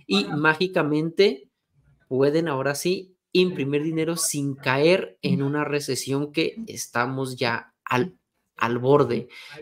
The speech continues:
Y pues ahorita sí, sí creo, hay que prepararnos, porque si hay un ciberataque, pues puede ser brutal al corto plazo.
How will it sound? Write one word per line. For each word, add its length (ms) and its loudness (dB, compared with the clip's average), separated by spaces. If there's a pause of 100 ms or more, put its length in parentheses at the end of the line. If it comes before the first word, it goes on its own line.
(200)
Y 360 2
pues 200 -2
ahorita 380 0
sí, 720 -2 (260)
sí 460 -4
creo, 580 6 (280)
hay 160 -4
que 100 -2
prepararnos, 800 0
porque 360 -4
si 220 2
hay 440 0 (300)
un 200 -2
ciberataque, 1080 2 (400)
pues 240 0
puede 400 0
ser 280 0
brutal 680 0
al 220 -4
corto 380 -6
plazo. 400 -4